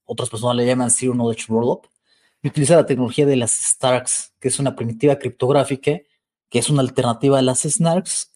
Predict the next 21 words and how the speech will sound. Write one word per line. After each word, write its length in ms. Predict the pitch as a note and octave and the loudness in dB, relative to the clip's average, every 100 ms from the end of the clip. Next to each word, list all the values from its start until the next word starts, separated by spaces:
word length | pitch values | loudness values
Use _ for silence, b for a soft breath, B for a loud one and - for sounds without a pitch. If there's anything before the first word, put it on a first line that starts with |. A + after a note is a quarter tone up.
| - | -2
y 380 | E3+ G3+ A3 - _ _ | 2 2 0 -6 _ _
cuenta 340 | C#3+ C3+ D3 | -2 2 0
con 260 | - B2+ B2 | 2 0 0
algunas 600 | A#2 C3+ C#3 C3+ - - _ _ _ _ _ - | 0 0 2 0 -2 -8 _ _ _ _ _ -4
cosas 320 | C3 C#3 - | 0 0 -2
positivas, 540 | B2 D3 G#3 F#3 F#3+ | -4 0 6 8 6
como 200 | - B2 | 2 0
por 160 | B2+ A#2 | 2 0
ejemplo, 420 | B2 C3 C#3+ F3 | 0 -4 0 2
y 60 | A2 | 2
la 80 | |
más 140 | A#2+ A#2+ | 0 -2
importante 400 | A#2+ A#2+ A2+ B2 | -4 -2 -2 -4
para 240 | - A#2+ | -2 -2
mí, 240 | D#3+ D#3+ D3 | 0 0 0
es 160 | - | 2
la 460 | B2 A2+ A2+ - _ | 2 2 0 -6 _
seguridad 480 | - A#2+ A#2+ B2+ B2+ | -4 -2 2 0 -2
postcuántica. 880 | - A2+ - - A#2+ A2+ - - - - | -8 -6 -4 0 0 0 -14 -18 -12 -4
Es 100 | C3+ | -2
decir, 340 | C3+ C3 | -2 -4